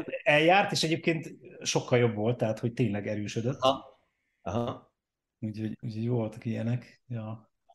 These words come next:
Speaker 2: Az érde-, érdemes fizikailag azért jó kondiba lenni. Az, az, az mindegy, hogy sovány vagy kövér az ember, csak legyen fizikailag jó kondiban.
Speaker 1: Bár ha megfigyelem, a-, akiket mondtál, tehát a, a,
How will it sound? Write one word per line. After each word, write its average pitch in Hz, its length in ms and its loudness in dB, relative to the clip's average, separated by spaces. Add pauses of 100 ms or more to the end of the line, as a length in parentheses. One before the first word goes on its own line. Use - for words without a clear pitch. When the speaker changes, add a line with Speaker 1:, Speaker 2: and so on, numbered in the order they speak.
(120)
Speaker 2:
Az 214 220 6
érde-, 226 280 10
érdemes 139 480 8
fizikailag 120 500 6
azért 120 280 6
jó 113 140 6
kondiba 117 380 4
lenni. 117 340 4 (220)
Az, - 320 2 (100)
az, - 400 -4
az 180 140 4
mindegy, 208 260 6
hogy 127 80 -2
sovány 131 320 4
vagy 113 120 2
kövér 127 340 4
az 117 100 8
ember, 151 240 4
csak - 140 -4
legyen 104 240 4
fizikailag 98 500 2
jó 92 160 2
kondiban. 87 580 -4 (720)
Speaker 1:
Bár 151 140 6
ha - 60 6
megfigyelem, 151 500 6 (260)
a-, 147 240 2
akiket 139 300 0
mondtál, 135 440 6
tehát - 160 -4
a, 123 320 4
a, - 260 -12